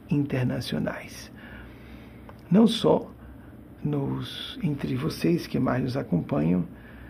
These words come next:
sabemos que há mais pessoas nos acompanhando, eh, no Brasil,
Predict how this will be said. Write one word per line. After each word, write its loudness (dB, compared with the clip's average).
sabemos 0
que 0
há 2
mais 0
pessoas -2
nos 0
acompanhando, 0
eh, -4
no 2
Brasil, 0